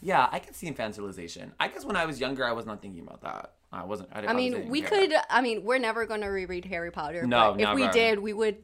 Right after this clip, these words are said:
Speaker 2: find
Speaker 1: So many
Speaker 2: treasure
Speaker 1: problematic things.
Speaker 2: troves of
Speaker 1: <laughs>
Speaker 2: things
Speaker 1: Yeah.
Speaker 2: we could talk about.
Speaker 1: I also like that when Harry kinda doesn't have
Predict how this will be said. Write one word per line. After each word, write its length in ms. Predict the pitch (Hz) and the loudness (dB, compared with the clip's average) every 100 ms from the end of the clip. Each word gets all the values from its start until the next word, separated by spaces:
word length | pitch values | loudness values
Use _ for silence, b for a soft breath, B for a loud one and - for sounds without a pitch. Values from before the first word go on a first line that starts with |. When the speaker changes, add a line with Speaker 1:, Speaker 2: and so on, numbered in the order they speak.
| - | -20
Speaker 2:
find 760 | - 190 175 170 165 160 156 - - | -6 -2 0 -2 -6 -10 -12 -16 -20
Speaker 1:
So 480 | - - - 135 127 | -14 -10 0 4 6
many 200 | 123 113 | 4 0
Speaker 2:
treasure 340 | 110 151 202 98 | 2 4 4 4
Speaker 1:
problematic 220 | 95 - | 2 0
things. 760 | 175 170 160 165 180 202 214 | 0 0 0 0 -2 -4 -6
Speaker 2:
troves 60 | - | 2
of 160 | 190 180 | 4 6
Speaker 1:
<laughs> 40 | |
Speaker 2:
things 320 | 180 190 185 | 4 4 4
Speaker 1:
Yeah. 160 | 139 113 | 4 4
Speaker 2:
we 60 | 185 | 2
could 160 | 190 | 0
talk 280 | 190 180 208 | 2 0 0
about. 140 | 180 175 | 4 6
Speaker 1:
I 60 | 196 | 8
also 340 | 202 214 254 | 6 4 2
like 280 | 220 190 190 | 4 4 2
that 160 | 185 156 | 2 2
when 120 | 165 | 0
Harry 480 | 151 156 175 185 160 | -4 -2 0 -2 -4
kinda 280 | 147 151 180 | -4 -4 -2
doesn't 340 | 180 160 156 | -2 -4 -6
have 800 | 120 - 131 151 156 127 117 104 | -12 -6 -2 2 2 2 -2 -8